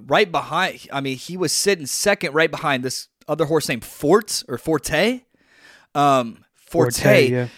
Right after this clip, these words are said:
Speaker 1: However, I believe the owner of Forte and Tappet Trice, it's the same owner. It's the same ho-, or it's the same horse rider.
Speaker 2: So Forte scratched this morning with a,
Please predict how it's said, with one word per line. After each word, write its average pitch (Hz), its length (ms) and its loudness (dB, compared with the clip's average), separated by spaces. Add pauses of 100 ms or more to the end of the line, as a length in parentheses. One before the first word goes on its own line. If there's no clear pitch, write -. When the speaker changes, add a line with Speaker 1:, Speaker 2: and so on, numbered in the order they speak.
(120)
Speaker 1:
However, 208 360 4
I 190 160 2
believe 180 500 2
the 208 140 4 (100)
owner 160 580 4
of 156 140 2
Forte 175 680 2
and 165 200 0
Tappet 160 340 -2
Trice, 196 640 0 (460)
it's 175 160 -4
the 185 100 2
same 196 380 2
owner. 170 320 4
It's - 120 -6
the 160 100 -2
same 190 260 0
ho-, - 240 -10
or 175 200 4
it's - 120 -6
the 160 100 -2
same 202 300 0
horse 185 380 0
rider. 92 440 -8 (2500)
Speaker 2:
So 143 220 6
Forte 196 520 6
scratched - 680 2
this 131 220 -2
morning 127 440 2
with 117 220 -6
a, 113 340 -4